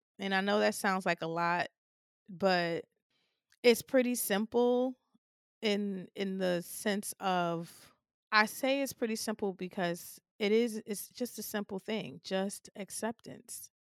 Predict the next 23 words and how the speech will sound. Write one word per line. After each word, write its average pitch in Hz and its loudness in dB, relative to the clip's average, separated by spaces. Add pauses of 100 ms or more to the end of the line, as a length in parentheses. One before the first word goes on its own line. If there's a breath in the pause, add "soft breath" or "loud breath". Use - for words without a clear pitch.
(420)
Acceptance, 220 -6 (120)
non-resistance, 180 -6 (800)
and 180 -4
then 170 -4
reprogramming 165 -6 (220)
your 156 -8
mind. 151 -10 (640 loud breath)
And 185 -4
we 247 -2
are 294 -2
gonna 208 -6
forever 190 -6
be 175 -6
on 165 -6
this 165 -8
journey 156 -12 (500 soft breath)
of 175 -4
reprogramming 156 -8
our 147 -10
minds, 151 -14 (600)
rewiring 156 -4
our 151 -10
thoughts, - -10